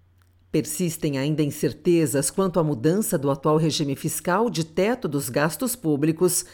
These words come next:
além da crise hídrica, ruídos políticos e brigas entre os poderes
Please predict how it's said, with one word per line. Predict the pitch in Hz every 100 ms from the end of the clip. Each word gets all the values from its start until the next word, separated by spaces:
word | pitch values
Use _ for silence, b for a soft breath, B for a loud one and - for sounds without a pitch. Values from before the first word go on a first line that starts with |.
| B -
além | 127 113 127 180 208
da | 135
crise | - 151 196 190 233
hídrica, | 180 170 160 165 180 160 B B
ruídos | - 233 262 277 262 -
políticos | 277 208 175 170 190 202 190 - B B
e | 160
brigas | 117 151 214 - 135 -
entre | 151 143 127
os | 127 -
poderes | 208 156 131 123 151 -